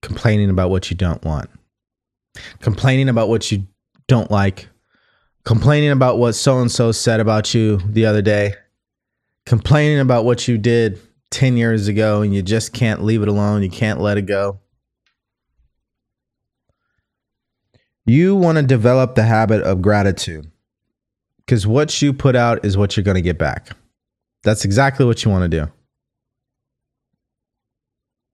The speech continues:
When you are grateful, things just get better. You know this. You're very special. Did you know that?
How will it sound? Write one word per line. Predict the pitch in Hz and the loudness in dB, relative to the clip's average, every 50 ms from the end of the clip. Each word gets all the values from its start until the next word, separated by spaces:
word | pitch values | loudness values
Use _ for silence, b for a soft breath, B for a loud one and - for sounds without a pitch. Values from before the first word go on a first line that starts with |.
| _ _ _ _ _ _ _ _ _ _ _ _ _ _ _ _ _ _ _ _ _ _ _ _ _ _ _ _ _ _ _ _ _ _ _ _ _ _ _ _ _ _ _ - | _ _ _ _ _ _ _ _ _ _ _ _ _ _ _ _ _ _ _ _ _ _ _ _ _ _ _ _ _ _ _ _ _ _ _ _ _ _ _ _ _ _ _ 0
When | 110 120 131 139 | 2 2 4 4
you | 151 190 226 233 | 2 2 2 2
are | 196 135 | 2 2
grateful, | 104 98 120 135 151 160 - - 117 107 | 0 0 2 2 0 0 -2 -2 -2 -2
things | 104 - - 156 180 185 190 175 | -2 -4 -4 -2 -2 -2 -2 -2
just | - 156 156 135 - - | -2 -2 -2 -2 0 0
get | 135 131 - - | 0 0 0 0
better. | - 117 156 160 123 90 92 - - _ _ _ _ - | 0 2 2 0 -2 -4 -6 -8 -14 _ _ _ _ -2
You | 143 220 247 | 0 2 2
know | 180 107 87 | 2 2 0
this. | 80 82 90 113 165 - - - - - _ _ _ _ _ _ _ _ _ _ _ _ _ _ _ _ _ _ _ _ _ _ _ _ _ _ _ _ _ _ _ _ _ _ _ _ _ _ _ _ _ _ _ _ _ _ _ _ _ _ _ _ _ _ _ _ _ _ _ _ _ _ _ _ _ _ _ _ _ _ | 0 0 0 0 0 -2 -6 -10 -12 -14 _ _ _ _ _ _ _ _ _ _ _ _ _ _ _ _ _ _ _ _ _ _ _ _ _ _ _ _ _ _ _ _ _ _ _ _ _ _ _ _ _ _ _ _ _ _ _ _ _ _ _ _ _ _ _ _ _ _ _ _ _ _ _ _ _ _ _ _ _ _
You're | - 151 220 269 247 - | -2 0 0 0 0 -2
very | 135 98 92 113 135 160 180 175 151 | -2 -2 0 2 2 2 2 2 0
special. | 131 - - - 123 120 120 - - - 85 78 | -2 -4 -2 0 0 2 2 0 -2 -4 -4 -4
Did | - 87 95 117 127 | -4 -2 -2 -2 0
you | 139 160 | 0 0
know | 175 185 190 190 | 0 0 0 0
that? | 196 202 196 - - | 0 0 -2 -4 -8